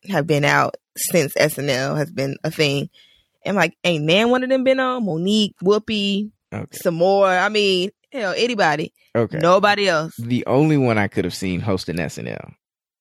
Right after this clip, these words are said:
Speaker 2: is Whoopi.
Speaker 1: Whoopi? Yeah. But was she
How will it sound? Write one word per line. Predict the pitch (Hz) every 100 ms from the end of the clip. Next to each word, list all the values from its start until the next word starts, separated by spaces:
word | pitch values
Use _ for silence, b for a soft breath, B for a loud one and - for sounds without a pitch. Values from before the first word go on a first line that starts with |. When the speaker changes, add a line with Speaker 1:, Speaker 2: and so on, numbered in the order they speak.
| _ _ _ -
Speaker 2:
is | 113 92
Whoopi. | 90 165 170
Speaker 1:
Whoopi? | 175 196 _ _ _
Yeah. | 165 - - _ _ _ _ _ _ _ _ _ _ -
But | 269
was | 302
she | -